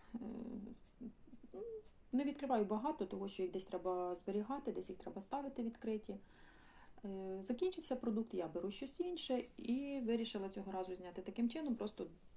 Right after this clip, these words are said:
покажу, які нові, е, продукти додаю. Е, а вже, е, далі, що закінчиться в цьому місяці, заміню уже у вересні. Почну я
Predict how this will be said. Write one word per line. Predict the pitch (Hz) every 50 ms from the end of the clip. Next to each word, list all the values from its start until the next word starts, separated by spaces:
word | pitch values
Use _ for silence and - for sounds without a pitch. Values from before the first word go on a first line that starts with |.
| - -
покажу, | - 185 - 196 185 180 180
які | 175 170 170 - 185
нові, | 170 175 185 180 165 160 156 -
е, | - - 233 - - - - 185 170 175 175 175 - -
продукти | - 202 170 160 156 156 - - -
додаю. | - 180 180 - 226 247 262 339 403 415 - - - - - - - - - - - - - - - - - -
Е, | 202 196 190 190 196 -
а | - 277 294
вже, | 285 - - 220 220 226 240 247 226 - - - - - - - - - -
е, | 208 196 180 180 180
далі, | 196 196 208 220 220 214 185 190 202 - - - -
що | - - 180
закінчиться | 170 175 175 - 165 - - - - 180
в |
цьому | - - 233 233 226
місяці, | 208 202 - 190 - 180
заміню | 160 160 160 156 156 160 170 196 226 - -
уже | 160 151 160 156 165 170 - - - - - - - - - - - - -
у | 175 175 170
вересні. | 170 156 143 139 139 - - - 143 139 - - - - - - - - - - - - - - - - - - - - - - - - 214 - - - - - - - - - - - - - - - - - - - -
Почну | - 208 196 - - - 226 208 196 180
я | 165 160 175 165 160 165